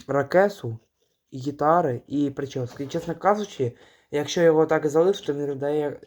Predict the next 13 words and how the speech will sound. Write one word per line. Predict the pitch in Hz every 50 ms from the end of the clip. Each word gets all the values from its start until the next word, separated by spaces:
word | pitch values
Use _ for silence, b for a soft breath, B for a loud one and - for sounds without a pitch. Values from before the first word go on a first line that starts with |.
| _ -
як | 135 131 131 131
дійсно | 123 131 143 147 147 - 143
як | 139 139 139 - -
рокер. | - - 123 123 120 - - 123 117 - - - _ _ _ _ _ _ _ _ _ _ _ _ _ _ _ _ - - _ _ _ _ _ _ _ _ _ _ _ _ _ _ _ _
Так. | - 127 120 - - - _ _ _ _ _ _ b b b b b b b b b b b b b b b b b b b b b b b b b b -
Тоді, | 151 151 202 254
е, | 269 262 247 B B B B B B B 180 160 143 135
зараз | 139 151 151 139 127 -
його | 135 127 131 131 127
бер-, | 120 123 131 131 127
прибираємо | 135 135 139 131 135 131 127 127 123 120 120 120 120 120 120
у | 117 113
сторонку. | 110 - _ - 120 120 120 123 131 147 156 - 220 233 254 254